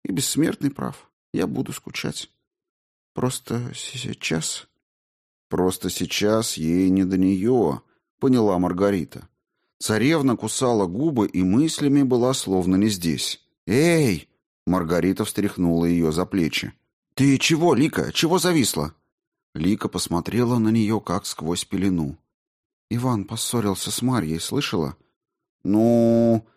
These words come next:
протянула Маргарита и сама зависла.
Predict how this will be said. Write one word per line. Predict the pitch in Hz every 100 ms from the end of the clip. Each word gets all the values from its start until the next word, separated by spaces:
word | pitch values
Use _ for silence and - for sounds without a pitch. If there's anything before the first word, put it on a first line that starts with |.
| _ _ _ -
протянула | 107 98 113 107 104
Маргарита | 98 95 87 98 104 156 147
и | - 127
сама | 135 143 113 80
зависла. | 76 71 73 - - 69